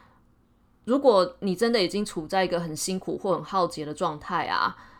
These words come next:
拜托不要再为难自己了。我看过有些人就是过不了自己那一关，真的没有办法放过自己耶。然后明明已经在耗竭的情况底下，还是逼自己一直要产出，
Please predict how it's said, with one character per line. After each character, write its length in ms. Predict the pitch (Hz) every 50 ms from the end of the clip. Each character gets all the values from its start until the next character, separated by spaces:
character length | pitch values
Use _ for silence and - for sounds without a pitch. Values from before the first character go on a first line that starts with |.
| - - - _ _ _ _ _ _
拜 280 | - 233 208 180 170
托 360 | 170 - - - 185 180 180 180
不 200 | 180 - 170 165
要 180 | 175 175 175
再 180 | 170 180 175 165
为 240 | 156 151 151 147 160
难 240 | 170 156 143 147 147
自 180 | 175 - - -
己 300 | - - - - - -
了。 320 | - - - - 156 156 - _ _ _ - - - - - - - - -
我 140 | _ 220 214
看 160 | 226 330 320
过 140 | 311 311 311 262
有 160 | 196 165 160
些 240 | 170 - 202 208 196
人 180 | 180 170 170
就 100 | 170 196
是 140 | 208 226 226
过 220 | 220 - 226 190
不 160 | 185 190 196 196
了 280 | 170 151 139 139 - -
自 140 | - 202 180
己 160 | - 151 147
那 180 | 151 165 165 165
一 80 | 165
关， 340 | 160 - 165 160 160 160 170
真 140 | 185 233 240
的 240 | 240 214 190 - -
没 120 | - 214 220
有 60 | 202
办 160 | 208 240 226 196
法 120 | 180 160
放 200 | 160 - 208 202
过 160 | 196 208 196 190
自 180 | - 180 185
己 180 | 165 - - -
耶。 240 | - 69 82 - - - - - - - _
然 140 | 202 226
后 80 | 269 339
明 160 | 294 254 226
明 100 | 233 240
已 60 | 202
经 140 | 175 202 202
在 120 | 202 208 202
耗 280 | 202 - 233 214 185
竭 160 | 175 - 165
的 100 | 160 165
情 220 | 170 - 170 160 165
况 200 | 196 196 185 165
底 120 | - -
下， 180 | - 208 185 180
还 100 | 180 165
是 160 | 175 - 202
逼 220 | 196 - 190 185
自 140 | 185 - 190
己 100 | 160 156 151
一 120 | - 180
直 160 | - 165 165
要 200 | 165 165 151 151 156
产 260 | - - - 117 117
出， 420 | - - - 175 160 156 151 151